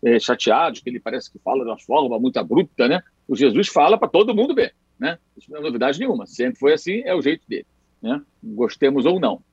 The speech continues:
É, então, eu acho que, que, na verdade, a torcida percebeu que,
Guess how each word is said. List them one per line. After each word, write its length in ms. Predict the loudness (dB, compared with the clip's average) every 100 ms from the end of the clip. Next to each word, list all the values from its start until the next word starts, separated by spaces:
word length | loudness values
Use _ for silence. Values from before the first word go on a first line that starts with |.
| _ _ _ -4
É, 580 | 2 4 4 2 0 -4
então, 280 | -2 0 0
eu 60 |
acho 220 | 0 -4
que, 580 | -4 -4 -4 -2 -4 -4 -8
que, 360 | -8 -6 -8
na 100 | -8
verdade, 360 | -8 -4 -4 -4
a 40 |
torcida 380 | -6 -6 -4 -2
percebeu 540 | -2 -2 -4 -2 0 0
que, 240 | -2 -2